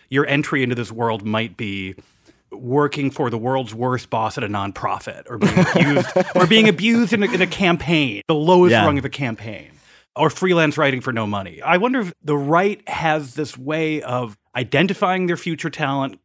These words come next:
Speaker 1: grooming it, and even sort of spoiling it in that way. Why do they do it so differently?
Speaker 2: Well,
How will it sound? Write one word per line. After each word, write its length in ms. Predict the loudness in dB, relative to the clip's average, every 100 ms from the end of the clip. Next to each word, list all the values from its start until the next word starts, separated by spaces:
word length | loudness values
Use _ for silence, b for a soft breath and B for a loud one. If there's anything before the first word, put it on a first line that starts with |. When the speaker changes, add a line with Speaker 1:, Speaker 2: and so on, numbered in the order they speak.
| _
Speaker 1:
grooming 480 | -6 0 2 2 0
it, 180 | -2 -4
and 200 | -4 -2
even 220 | -2 -2
sort 160 | -2 -4
of 80 | -8
spoiling 540 | -8 -4 -2 -2 -4
it 140 | -4 -4
in 140 | -2
that 220 | -2 -2 -6
way. 400 | -6 -6 -12 _
Why 180 | -2 0
do 80 | 0
they 80 | -2
do 140 | -2
it 80 | -4
so 60 | -8
differently? 540 | -10 -12 -18 -20 -20 _ _ _
Speaker 2:
Well, 480 | 6 8 8 6 0